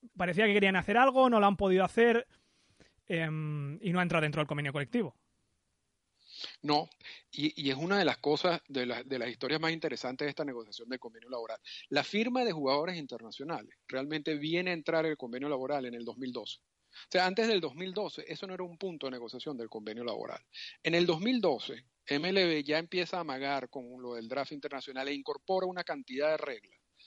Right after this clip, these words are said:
Speaker 2: para limitar la firma de jugadores internacionales y restringirla y ponerle multas y otro tipo de controles. O sea, que esta era la segunda vez que se discutía el tema del draft internacional y, y, y entonces un, un tema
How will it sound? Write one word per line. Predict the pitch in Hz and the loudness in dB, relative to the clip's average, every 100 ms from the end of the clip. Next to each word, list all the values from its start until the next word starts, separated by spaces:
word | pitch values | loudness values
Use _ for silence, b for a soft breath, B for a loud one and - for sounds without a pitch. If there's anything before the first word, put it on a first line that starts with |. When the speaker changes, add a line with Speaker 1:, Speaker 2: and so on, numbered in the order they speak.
| b b _ - | b b _ -4
Speaker 2:
para | 139 139 | -2 0
limitar | 143 147 147 165 | -2 -2 0 0
la | 180 | 0
firma | - 165 165 | -2 -6 -6
de | |
jugadores | 139 123 120 135 | -6 -6 -6 -6
internacionales | 143 127 117 98 123 107 110 110 | -6 -8 -10 -12 -12 -12 -10 -2
y | 147 | 0
restringirla | 147 - 151 160 185 196 | 0 0 0 2 2 2
y | 175 | 0
ponerle | 127 123 143 | -2 -4 -4
multas | 156 160 160 165 143 | -4 -4 -4 -4 -2
y | |
otro | 127 139 | -6 -8
tipo | 135 135 139 | -10 -8 -8
de | |
controles. | 120 110 - 107 - _ B B B B B _ _ _ - | -10 -16 -18 -20 -20 _ B B B B B _ _ _ -4
O | |
sea, | 165 - - | -4 -4 -2
que | 185 | -2
esta | 190 254 | 0 0
era | 240 240 | 2 2
la | 214 | 2
segunda | - 160 220 226 202 | 0 -4 -6 -4 -4
vez | 202 170 | -4 -6
que | 156 | -6
se | 151 | -6
discutía | 139 139 156 156 | -8 -8 -4 -2
el | 123 | -2
tema | 160 131 120 | -4 -6 -8
del | 113 | -8
draft | 123 123 | -8 -8
internacional | 139 127 110 113 120 131 - | -10 -10 -10 -8 -4 -6 -6
y, | 175 143 - - | -8 -8 -8 -6
y, | 170 - - | -6 -6 -4
y | 185 190 | -2 -2
entonces | 165 190 247 - | 0 2 2 2
un, | 226 226 | 0 0
un | 220 202 | 0 0
tema | 214 214 151 | 2 2 2